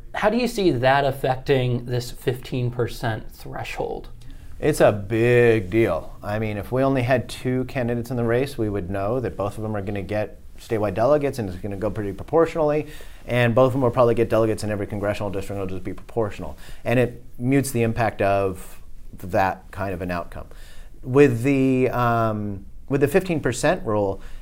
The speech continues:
Speaker 2: it can actually, you can win thirty percent, let's say, of the vote, and you might get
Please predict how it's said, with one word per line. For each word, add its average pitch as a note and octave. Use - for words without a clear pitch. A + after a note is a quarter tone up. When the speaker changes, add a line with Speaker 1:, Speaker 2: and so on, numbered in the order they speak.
Speaker 2:
it C#3+
can D#3
actually, C3
you D#3
can D3
win C#3
thirty C#3
percent, B2
let's A2
say, A2
of G#2
the F#2+
vote, F2
and G2+
you A2
might A2
get G2+